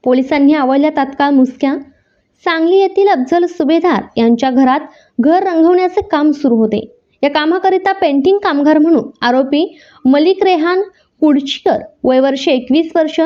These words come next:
मूळ राहणार बागलकोट, कर्नाटक, सध्या राहणार रेल्वे कोल्हापूरचा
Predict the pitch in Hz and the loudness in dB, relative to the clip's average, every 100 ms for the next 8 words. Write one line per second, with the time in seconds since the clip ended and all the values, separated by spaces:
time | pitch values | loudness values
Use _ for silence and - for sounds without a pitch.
0 | 370 - _ 254 320 427 427 349 320 339 | -4 -10 _ 0 2 4 2 0 0 -2
1 | - _ _ 240 262 262 359 392 370 381 | -6 _ _ -2 0 0 0 2 0 -2
2 | - 294 262 294 294 339 - 311 233 269 | -2 0 2 0 0 -4 -2 -4 0 -2
3 | 240 214 320 240 - - 226 240 247 285 | 0 0 2 0 -6 -4 0 2 2 0
4 | - - 254 269 320 392 392 359 233 | -2 -2 0 2 0 0 0 0 -2